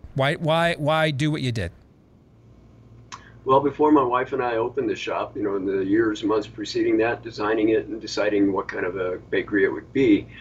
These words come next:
Speaker 2: uh, we decided there would be certain cakes that we couldn't create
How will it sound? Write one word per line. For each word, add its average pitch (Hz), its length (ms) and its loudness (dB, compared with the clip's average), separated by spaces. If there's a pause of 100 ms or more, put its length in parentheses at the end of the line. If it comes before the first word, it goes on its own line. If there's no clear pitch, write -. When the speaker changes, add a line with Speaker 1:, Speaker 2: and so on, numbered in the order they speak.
(220)
Speaker 2:
uh, 117 320 6
we 120 140 0
decided 117 500 0
there 120 140 -2
would 107 100 -6
be 110 80 -4
certain 110 300 -4
cakes 104 300 0
that - 140 0
we 101 80 -2
couldn't 101 280 2
create 98 340 0